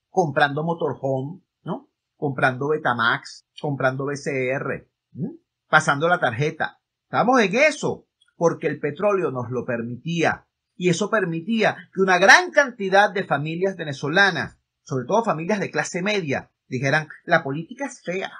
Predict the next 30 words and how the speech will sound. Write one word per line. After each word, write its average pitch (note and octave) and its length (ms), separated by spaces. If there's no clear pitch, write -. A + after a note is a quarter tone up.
la C3+ 120
política G3 440
es - 140
sucia, - 420
yo G3 120
no C4+ 120
me B3+ 100
meto F#3 260
en C3+ 120
política, B2+ 520
si - 200
no F3 160
trabajo C4 380
no C4+ 180
como, F3 460
yo A3+ 180
prefiero C#4+ 380
que C4+ 100
mi A#3+ 100
hijo A#3+ 160
se B3+ 120
meta A#3+ 220
a - 40
cualquier B3 280
otra C#4 220
cosa C4+ 220
menos C4+ 220
a C#4+ 100
político". A#3 760
¿Recuerdan? E3+ 760